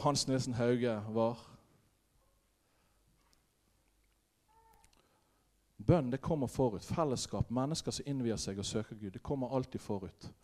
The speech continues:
for det Gud vil gjøre. Det begynner med oss, dere.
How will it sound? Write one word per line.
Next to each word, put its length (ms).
for 80
det 160
Gud 160
vil 140
gjøre. 180
Det 80
begynner 400
med 160
oss, 320
dere. 240